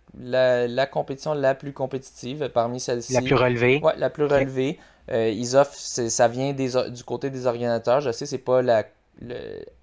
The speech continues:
Speaker 1: la, la F Q A qui décide de, de monter les bourses pour celle-là. Euh, ça vient du
Speaker 2: Ok.
Speaker 1: côté, euh, de l'organisation. Euh, je sais que la F Q A finance en partie les bourses, là, j'imagine.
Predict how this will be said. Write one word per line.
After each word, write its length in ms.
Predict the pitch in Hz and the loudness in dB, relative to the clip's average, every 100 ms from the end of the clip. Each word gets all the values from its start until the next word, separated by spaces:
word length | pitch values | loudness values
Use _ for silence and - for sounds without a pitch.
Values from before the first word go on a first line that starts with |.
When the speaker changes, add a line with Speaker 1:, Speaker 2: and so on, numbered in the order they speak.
| - - _ _ _ - | -18 -18 _ _ _ -12
Speaker 1:
la, 380 | 113 64 53 62 57 50 | -8 -6 -8 -8 -10 -14
la 320 | - 107 98 | -10 -6 -4
F 280 | - 113 - | -2 -4 -6
Q 240 | - 123 | -6 0
A 120 | 120 127 | 2 2
qui 160 | - | -4
décide 480 | 113 107 - 123 120 | -8 -6 -4 -6 -4
de, 160 | 113 101 | -4 -4
de 160 | 101 | -6
monter 560 | 104 110 113 113 113 127 | -6 -6 -2 -4 -4 -6
les 100 | 120 | -4
bourses 220 | 117 117 | -4 -6
pour 160 | 123 113 | -10 -4
celle-là. 420 | 123 117 113 160 - _ _ | -4 0 -2 -4 -10 _ _
Euh, 160 | - 104 | -6 -6
ça 180 | - 120 | 2 0
vient 200 | 123 143 | 0 -6
du 100 | 123 | -6
Speaker 2:
Ok. 40 | |
Speaker 1:
côté, 420 | 123 117 131 127 | -6 -6 -4 -2
euh, 220 | 107 101 98 | 0 -2 -4
de 140 | 104 | -6
l'organisation. 960 | 101 104 113 110 110 107 104 123 139 - - _ _ - | -4 -6 -4 -6 0 0 -2 -6 -6 -8 -20 _ _ -2
Euh, 1000 | 107 107 104 95 82 64 58 50 53 62 | 2 2 2 -2 -4 -6 -10 -10 -10 -10
je 120 | 110 | -6
sais 180 | 110 175 | -4 0
que 80 | 165 | 2
la 80 | 131 | 2
F 200 | 120 - | 0 -2
Q 240 | 139 135 | -4 6
A 280 | 139 139 127 104 - | 8 8 6 2 -10
finance 580 | - - 120 117 120 | -20 -14 -6 -4 -2
en 80 | 113 | -6
partie 480 | 107 107 - - 123 | -2 -4 -4 -12 -10
les 160 | 127 147 | -10 -8
bourses, 400 | 143 156 - 208 | -8 -8 -10 -12
là, 120 | 180 | -10
j'imagine. 680 | 139 117 110 110 123 202 | -8 -6 -6 -4 -6 -6